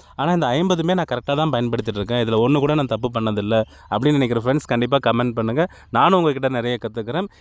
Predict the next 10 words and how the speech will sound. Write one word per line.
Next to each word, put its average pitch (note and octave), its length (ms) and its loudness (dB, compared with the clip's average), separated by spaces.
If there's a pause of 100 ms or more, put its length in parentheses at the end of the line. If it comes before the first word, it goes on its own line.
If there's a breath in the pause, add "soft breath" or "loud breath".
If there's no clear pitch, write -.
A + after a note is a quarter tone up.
(100)
இல்ல, D#3+ 200 2
நீங்க F#3 180 4
எந்த F3+ 180 0
மாதிரி G3+ 220 2
தப்புகள்லாம் D3 600 0
பண்றீங்களோ, B2 460 0
அதை D3 180 0
எனக்கு F3+ 240 0
கமெண்ட் C3 300 -4
பண்ணுங்க. G#2+ 380 -8